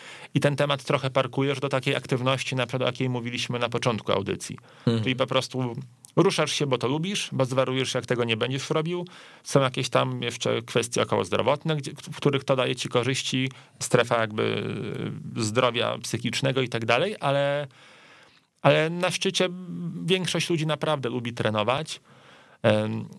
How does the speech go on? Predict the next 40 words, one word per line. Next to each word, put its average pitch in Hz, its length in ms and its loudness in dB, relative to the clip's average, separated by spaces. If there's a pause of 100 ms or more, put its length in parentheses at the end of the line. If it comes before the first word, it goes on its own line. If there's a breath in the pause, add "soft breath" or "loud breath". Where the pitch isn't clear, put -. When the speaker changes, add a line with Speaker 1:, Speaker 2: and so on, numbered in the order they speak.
(100)
Speaker 1:
jako 170 280 2
trener 160 320 -2
też 151 200 0
zawsze 147 260 0
staram 139 280 0
się 143 120 -2
być 135 140 -4
o 139 60 2
krok 135 240 2
przed - 200 -6
stagnacją, 104 580 0
to 110 100 -4
znaczy 113 280 -2
ten 113 160 0
trening 120 280 -2
się 123 140 0
zmienia 113 460 0
i 104 440 -2
pewnie 113 260 0
każdy 113 320 0
z 101 80 -4
moich 110 200 -2
zawodników 107 540 -2
widzi, 110 220 -2
że 107 120 0
teraz 107 340 -2
trenuje 107 320 -2
trochę 110 260 -4
inaczej 104 320 0
niż 101 120 -6
te - 120 -4
pięć, 101 240 -2
sześć - 220 -4
lat 101 160 0
temu 104 260 0
i 127 60 -6
to 110 100 0
nie 110 60 -2
jest 104 140 -6
przypadek. 101 560 0